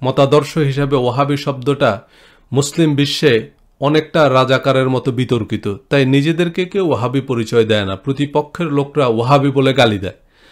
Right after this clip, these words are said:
নাসিরুদ্দিন আলবানি ওয়াহাবিজমকে রিফর্ম করে সালাফি নাম প্রবর্তন করেন। নব্য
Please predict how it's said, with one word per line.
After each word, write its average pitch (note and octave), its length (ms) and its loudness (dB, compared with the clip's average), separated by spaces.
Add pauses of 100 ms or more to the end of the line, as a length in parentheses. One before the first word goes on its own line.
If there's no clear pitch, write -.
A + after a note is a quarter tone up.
(480)
নাসিরুদ্দিন F3 600 2
আলবানি D3+ 420 4
ওয়াহাবিজমকে C#3+ 800 2
রিফর্ম B2+ 380 0
করে C#3+ 280 0
সালাফি C3 440 -2
নাম A#2+ 200 -4
প্রবর্তন G#2 540 -4
করেন। G2 240 -6 (920)
নব্য C#3+ 640 4